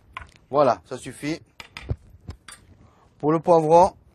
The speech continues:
ça sera la même chose. Je mets pas tout, évidemment. J'en mets un tout petit peu.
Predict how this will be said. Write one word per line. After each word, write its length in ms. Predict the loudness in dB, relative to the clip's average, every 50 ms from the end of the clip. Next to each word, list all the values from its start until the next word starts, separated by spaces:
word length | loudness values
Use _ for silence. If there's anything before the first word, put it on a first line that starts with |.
| _ _
ça 220 | -20 -6 -4 -4 -4
sera 260 | 0 0 0 0 0 -2
la 100 | -2 -2
même 140 | -2 -2 -4
chose. 400 | -2 -2 -2 -2 -2 -4 -8 _ _ _ _ _ _ _ _ _
Je 100 | -8 -4
mets 160 | -2 0 0 -2
pas 220 | 4 4 4 4
tout, 220 | 4 2 -2 -2
évidemment. 520 | -2 -2 2 2 2 4 4 2 2 0 -4 _ _ _ _ -20 _ _ _ _ _
J'en 160 | -6 -4 -4
mets 80 | -2 -2
un 80 | -6 -6
tout 160 | -10 -12 -14
petit 180 | -14 -14 -16
peu. 320 | -14 -10 -8 -6 -6 -6